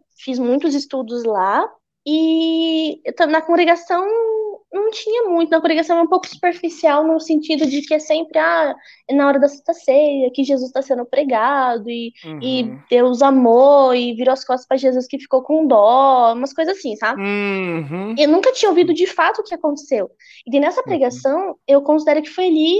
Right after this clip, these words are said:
Speaker 1: o dia da minha conversão, porque eu fiquei tão impactada que eu fiquei, assim, um mês em tanto êxtase que toda vez que eu chorava, é que eu ajoelhava, eu chorava e agradecia a Deus, porque eu, é,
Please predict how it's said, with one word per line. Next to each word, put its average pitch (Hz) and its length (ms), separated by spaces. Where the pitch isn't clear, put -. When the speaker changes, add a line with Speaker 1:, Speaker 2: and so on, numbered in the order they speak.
Speaker 1:
o 339 60
dia 320 140
da 330 120
minha 330 100
conversão, 330 580
porque 254 720
eu 269 100
fiquei 311 260
tão 339 120
impactada 311 680
que 311 120
eu 302 40
fiquei, 302 300
assim, 302 320
um 453 120
mês 262 520
em 285 200
tanto 392 360
êxtase 302 500
que 302 140
toda 415 360
vez 349 220
que - 80
eu 330 40
chorava, 262 720
é - 80
que 247 140
eu 254 80
ajoelhava, 277 460
eu 277 40
chorava 240 580
e 262 80
agradecia 269 460
a 240 40
Deus, 269 160
porque 294 240
eu, 277 200
é, 247 160